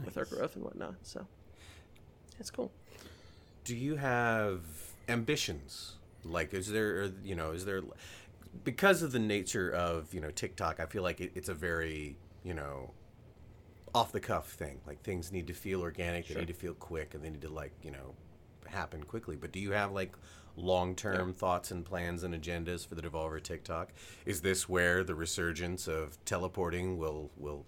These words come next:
Speaker 2: you know, be brought back into the world? Like this,
Speaker 1: <laughs> Bring it
Speaker 2: once,
Speaker 1: in.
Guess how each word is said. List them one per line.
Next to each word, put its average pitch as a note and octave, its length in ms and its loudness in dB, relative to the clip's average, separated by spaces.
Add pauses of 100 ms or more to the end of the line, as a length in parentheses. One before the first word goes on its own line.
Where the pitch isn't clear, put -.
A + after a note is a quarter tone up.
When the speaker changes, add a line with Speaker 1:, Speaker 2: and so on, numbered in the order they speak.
Speaker 2:
you D#2 120 -6
know, C#2+ 260 -8 (220)
be G2+ 160 0
brought E2+ 200 6
back F2+ 240 4
into E2+ 160 2
the F2+ 60 4
world? E2+ 420 -2
Like D2 200 -2
this, E2+ 120 -6
Speaker 1:
<laughs> - 240 -4
Bring F#3+ 320 6
it F#3 140 12
Speaker 2:
once, D3+ 240 12
Speaker 1:
in. - 60 -10